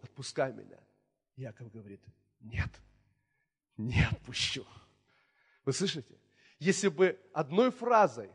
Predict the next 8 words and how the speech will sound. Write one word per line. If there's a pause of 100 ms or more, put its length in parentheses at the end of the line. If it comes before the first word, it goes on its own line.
(260)
дать
характеристику
Иакову, (1000)
глядя
на
всю
его
жизнь,